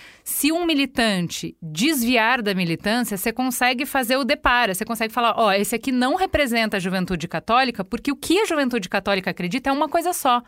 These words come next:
Não tem uma coisa pra cada Juventude Católica, embora a gente tenha pluralidade dentro da igreja. Mas, de forma geral, é isso que ca-, que começa a nossa discussão da dificuldade que se tem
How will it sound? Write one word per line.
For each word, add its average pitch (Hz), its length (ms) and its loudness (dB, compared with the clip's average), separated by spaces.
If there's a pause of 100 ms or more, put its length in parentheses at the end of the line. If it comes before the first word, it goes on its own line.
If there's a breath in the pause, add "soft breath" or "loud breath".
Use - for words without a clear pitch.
(480 loud breath)
Não 320 200 0
tem 370 300 2
uma 330 260 2
coisa 240 380 0
pra 233 160 0
cada 233 420 0
Juventude 180 460 -4
Católica, 208 500 -2
embora 277 240 2
a 277 40 -2
gente 269 180 0
tenha 269 100 -2
pluralidade 240 720 0
dentro 220 300 -4
da 254 100 0
igreja. 202 420 0 (460 loud breath)
Mas, 208 180 -4
de 262 120 -2
forma 269 360 2
geral, 190 600 0 (200 soft breath)
é 214 200 2
isso 285 340 0
que 277 140 -4
ca-, 240 340 -2 (100)
que - 120 -4
começa 247 680 2
a 294 40 2
nossa 240 300 0
discussão 196 720 -2 (240 loud breath)
da 226 160 0
dificuldade 269 840 -2
que 262 100 -2
se 220 140 -4
tem 208 340 -2